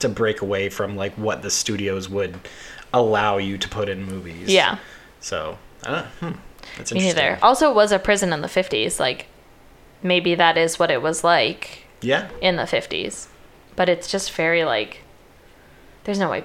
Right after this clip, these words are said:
Speaker 2: The men, when they got together, didn't talk like that. You know what I mean?
Speaker 1: <laughs>
Speaker 2: They were a little worse.
Speaker 1: Yeah.
Speaker 2: Definitely. But it's like, they really do, like, all kind of come together and, like, rally around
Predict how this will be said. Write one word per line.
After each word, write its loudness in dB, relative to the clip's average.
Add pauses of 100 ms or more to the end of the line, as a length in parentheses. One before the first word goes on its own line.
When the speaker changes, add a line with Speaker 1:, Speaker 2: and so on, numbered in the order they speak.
(480)
Speaker 2:
The -2
men, 2 (260)
when 2
they -2
got 0
together, 0
didn't -6
talk -4
like -16
that. -6 (180)
You 0
know 4
what 2
I 4
mean? 2 (100)
Speaker 1:
<laughs> -6
Speaker 2:
They 6
were 6
a 6
little 0
worse. 0
Speaker 1:
Yeah. 0 (140)
Speaker 2:
Definitely. 0 (400)
But 6
it's 2
like, 4
they 4
really 4
do, 2
like, 2
all 2
kind -4
of -4
come -4
together 0
and, -4
like, -6
rally 2
around -2